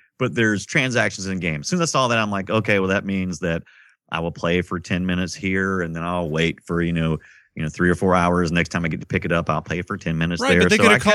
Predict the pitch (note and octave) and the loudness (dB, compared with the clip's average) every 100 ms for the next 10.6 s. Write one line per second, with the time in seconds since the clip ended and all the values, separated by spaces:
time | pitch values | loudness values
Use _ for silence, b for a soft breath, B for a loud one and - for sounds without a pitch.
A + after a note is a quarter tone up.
0 | G3 F#3 - F#3+ G#3 G3 G3+ G3+ E3+ C3 | 4 4 4 0 0 -2 0 0 0 2
1 | D3+ F#3 E3+ E3+ E3+ E3+ D#3+ D#3 D3 F3 | 2 4 2 4 4 4 4 4 4 4
2 | E3+ C#3+ C3+ - G3 F3+ C3+ C3+ C3+ C3+ | 4 4 2 2 2 2 2 0 -2 -2
3 | - E3 E3+ C#3 C3 B2+ B2+ - C#3 C3+ | -2 0 2 0 0 0 2 4 4 4
4 | F3+ D3 B2+ D#3 E3 D#3 D3 F#3 F3 D3+ | 4 6 4 4 4 4 2 2 2 2
5 | - D#3 D3 D#3 F#3+ F3+ D3 C#3 C3+ C3 | 4 4 4 4 4 2 2 2 0 0
6 | D#3 D3 C#3+ D#3+ D3 F3+ G3 F3+ D3 A#2+ | 0 0 2 2 2 0 0 -2 0 0
7 | F#2 E2+ - E2 - D#2+ - - - _ | 0 0 -2 -6 -6 -10 -12 -14 -18 _
8 | _ - G2+ A2+ D3+ D3+ E3+ D#3+ F3+ E3+ | _ -2 4 6 6 6 6 4 4 2
9 | A#2+ D#3+ E3+ D3+ D#3 A#2 C3+ D3 D3 D3+ | 2 2 2 2 0 0 0 2 2 2
10 | F3+ - - F#2+ B2+ F#3 | 0 -4 -6 0 2 0